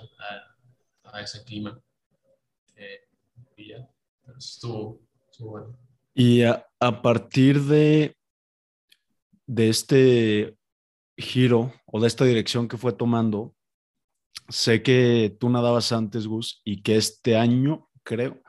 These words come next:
Speaker 2: tenías pensado hacer el setenta tres de Monterrey, que todavía está en, en espera de si sí se va a hacer o no. ¿Te empezaste a meter más tú a triatlón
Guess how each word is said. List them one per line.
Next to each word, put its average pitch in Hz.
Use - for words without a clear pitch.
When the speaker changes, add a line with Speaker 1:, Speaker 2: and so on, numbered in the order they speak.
Speaker 2:
tenías 107
pensado 110
hacer 107
el 107
setenta 101
tres 98
de 98
Monterrey, 98
que 98
todavía 101
está 101
en, 98
en 101
espera 98
de 101
si 98
sí 101
se 98
va 98
a 92
hacer 92
o 92
no. 90
¿Te -
empezaste 110
a -
meter 131
más 123
tú 123
a 104
triatlón 107